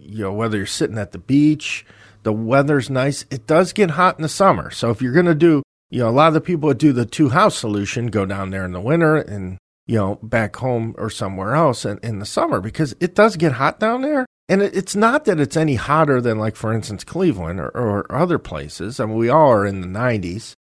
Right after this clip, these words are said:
but, you know, the humidity's high. And, and, you know, that's, that starts to wear on people. But you know what? There's so many activities to, down there to do. There's a lot of retirement communities, you know, the villages. I got a bunch of clients in the villages that were from up here.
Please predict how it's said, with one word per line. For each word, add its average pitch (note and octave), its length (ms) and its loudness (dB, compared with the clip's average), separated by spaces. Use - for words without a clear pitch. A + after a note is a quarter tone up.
but, - 220 -2
you G3 140 -4
know, G3 80 0
the F#3 120 -2
humidity's G#3+ 540 -4
high. - 340 -14
And, A#2 160 -6
and, G#2+ 460 -8
you C3 160 -6
know, G2 140 -2
that's, - 500 -2
that E3+ 240 2
starts - 380 -2
to A2+ 80 -4
wear F#2 260 -4
on F2 180 -10
people. F2+ 340 -10
But - 300 -4
you F#3 240 -8
know G3+ 100 0
what? G#3 320 0
There's B2 180 0
so - 300 0
many F3+ 240 2
activities F3+ 720 0
to, F3 100 -4
down D#3 360 2
there F3+ 180 2
to C#3+ 100 2
do. F3 480 4
There's B2+ 180 0
a A#2 60 -2
lot A#2+ 180 2
of G2+ 80 -4
retirement E3 600 0
communities, E3+ 920 0
you C#2+ 120 -12
know, B1 100 -10
the F2+ 160 -12
villages. E3 760 4
I G2 100 -6
got G2+ 180 -6
a - 80 -8
bunch D3 280 -4
of C3 60 -8
clients C#3 420 -2
in F#2+ 80 -6
the F2+ 60 -6
villages A#2+ 640 2
that G2+ 120 -2
were - 100 -8
from A2+ 240 -4
up A#2 180 -2
here. A#2+ 360 2